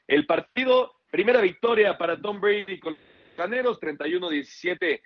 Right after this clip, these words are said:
a unos Panthers que, por cierto, perdieron a Christian McCaffrey. Veremos si puede estar la próxima semana. Los forty-niners que perdieron a Garoppolo, perdieron a Nick Bosa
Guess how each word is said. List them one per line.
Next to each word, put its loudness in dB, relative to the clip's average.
a -4
unos -2
Panthers -6
que, -2
por -6
cierto, -4
perdieron -2
a -4
Christian -4
McCaffrey. -2
Veremos -2
si -16
puede -2
estar 0
la 0
próxima -2
semana. 0
Los -2
forty-niners 0
que -4
perdieron -6
a -2
Garoppolo, -4
perdieron 0
a -2
Nick -10
Bosa -2